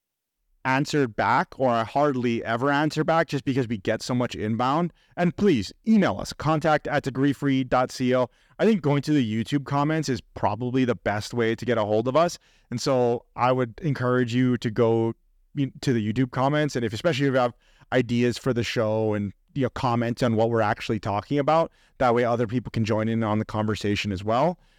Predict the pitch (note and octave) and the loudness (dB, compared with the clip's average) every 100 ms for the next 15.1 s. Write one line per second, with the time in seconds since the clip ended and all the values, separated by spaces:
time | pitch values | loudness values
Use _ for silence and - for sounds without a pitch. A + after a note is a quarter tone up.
0 | _ - A#2+ C3 A2+ A2 A#2 D3 F3+ F3 | _ -10 -2 0 2 0 0 0 2 2
1 | C3+ C3+ C3+ - C3+ C3 B2 - - - | 2 2 0 0 0 0 0 -6 -10 -4
2 | B2+ A2+ A2 E2+ - C3+ C3 A2 C3+ D3 | 0 2 0 -4 -6 -4 -4 -2 0 0
3 | D3+ D3+ D3 C#3 C#3+ C#3+ C3+ _ _ _ | -2 -2 0 0 0 0 -4 _ _ _
4 | C#3+ C#3+ G#2+ A2 D3 D#3 D3 C#3 C#3 B2+ | 2 2 2 0 0 2 0 0 -2 -6
5 | - C#3 C3 B2+ B2+ B2+ - C#3+ B2+ B2 | -4 -2 -2 0 0 0 -2 -2 0 0
6 | B2 B2+ A#2+ A2+ A#2+ B2 A#2 A2+ A2 A#2 | 0 -2 -2 -2 -2 -2 -2 -2 -2 -2
7 | - A2+ A2 A2+ A2 G#2+ - - A2 - | -2 -2 0 0 -2 -2 -8 -4 -2 -2
8 | A2+ G#2+ G#2 A#2+ A2 A2 A#2 _ _ _ | -2 -2 -2 -4 -2 0 -2 _ _ _
9 | _ - A3+ - C#3 B2+ C#3+ C#3 C#3+ _ | _ 0 0 0 0 2 0 0 -2 _
10 | - B2 B2 - C3 A2 A2+ A#2 B2+ A#2+ | 0 2 2 0 -2 0 -2 0 -2 0
11 | A#2+ G#2+ - G2 G#2+ B2+ C3 C3 A2+ G#2 | 0 -2 -4 -4 -4 -4 0 0 0 -2
12 | - _ _ B2 A2+ B2 B2 A#2 A#2 A2+ | -4 _ _ -6 -2 2 4 4 2 0
13 | A2+ G#2 G2 - _ _ C3+ A#2+ G#2 A2+ | 0 -2 -6 -10 _ _ -2 -2 -2 0
14 | G#2+ G#2 - A2+ G#2+ G2+ G2 G2+ G2+ C3 | 0 0 -2 -2 -2 -2 -2 -2 0 -2